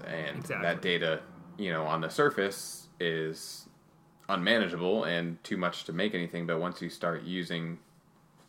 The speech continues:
Speaker 1: you know, some sort of, uh, analysis methods on all that data, you can start to build trends and, and things like that.
Speaker 2: Exactly, and that's exactly what we're gonna,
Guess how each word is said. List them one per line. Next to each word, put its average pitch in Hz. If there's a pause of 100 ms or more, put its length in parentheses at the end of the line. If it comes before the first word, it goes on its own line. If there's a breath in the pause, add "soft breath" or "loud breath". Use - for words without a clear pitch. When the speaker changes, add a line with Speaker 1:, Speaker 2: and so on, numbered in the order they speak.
(560)
Speaker 1:
you 90
know, 80
some 90
sort 82
of, 80 (180)
uh, 78
analysis 82
methods 80
on 90
all 82
that 80
data, 80
you 80
can 82
start -
to 80 (340)
build -
trends 76
and, -
and 107
things 87
like 78
that. 80 (800 soft breath)
Speaker 2:
Exactly, 120
and 107
that's 110
exactly 113
what 104
we're 101
gonna, 98